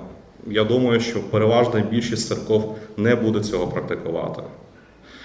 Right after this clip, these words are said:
Не буде практикувати, е, ймовірно, з чисто практичного теж, якби, використання, тому що це досить романтичний чи наївний, якби, підхід на рахунок того, що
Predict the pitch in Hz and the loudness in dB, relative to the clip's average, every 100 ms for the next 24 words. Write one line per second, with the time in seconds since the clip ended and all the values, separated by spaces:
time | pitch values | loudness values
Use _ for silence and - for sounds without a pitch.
0 | - - 107 131 185 - 139 - - 135 | -20 -6 0 6 6 6 4 2 2 2
1 | 170 165 160 143 - - 104 104 107 113 | 2 2 4 4 2 -2 -2 2 4 4
2 | 120 117 143 143 147 143 139 - 120 110 | 4 4 4 2 0 -2 -4 2 2 0
3 | - - - - 147 - 101 98 92 92 | -2 2 2 2 0 0 -2 0 2 0
4 | 95 92 90 92 98 98 - - 170 147 | -2 -4 -2 -2 -2 -4 -4 -4 -4 -4
5 | 120 113 135 143 - 143 123 - - - | -2 0 0 0 -2 -2 -2 -6 -14 -18
6 | - - - - - - 127 123 131 131 | -20 -20 -20 -20 -16 -4 -2 2 2 2
7 | 127 - - 110 127 123 107 135 147 - | 0 0 0 4 4 2 2 2 2 0
8 | 104 104 98 110 117 101 95 95 - - | -4 0 0 2 2 2 2 -2 -2 -2
9 | 131 131 104 98 98 107 98 101 120 117 | -4 -2 -2 -2 0 0 0 0 2 4
10 | 113 - 107 104 | 2 0 2 0